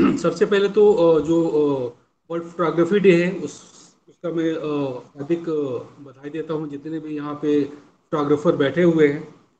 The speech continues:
और अन्य जो, जो भी रचनाकार हैं जो इस मंच से जुड़े हुए हैं। अ, मूलतः मैं दो तीन बातें इंगित करना चाहूँगा। अ, हेमंत सर, सर ने बहुत एक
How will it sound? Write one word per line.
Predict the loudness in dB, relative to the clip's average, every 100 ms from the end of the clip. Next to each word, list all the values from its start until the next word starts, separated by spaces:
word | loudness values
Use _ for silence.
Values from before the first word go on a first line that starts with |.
| _ _ _
और | -20 -8
अन्य | -2 0
जो, | 2 0
जो | 0 2
भी | 2
रचनाकार | 2 0 -4 -2 -2 0
हैं | -2
जो | -2
इस | -4 -4
मंच | -8 -8
से | -14 -10
जुड़े | -6 -6 -6
हुए | -8 -14
हैं। | -18
अ, | -20 _ _ _ _ _ _ _ _ _ _ _ _ _ _ _ _
मूलतः | -12 -6
मैं | -4 0
दो | 0
तीन | 0 0
बातें | 2 2 4 4 4 2
इंगित | -2 -2 -2
करना | 0 2 2
चाहूँगा। | 0 0 2 2 2
अ, | 0 -2 -4 -4
हेमंत | -4 -4 -2
सर, | -4 -4 -6
सर | -2 -2
ने | 0
बहुत | -2 -2 -2 -2
एक | -4 -4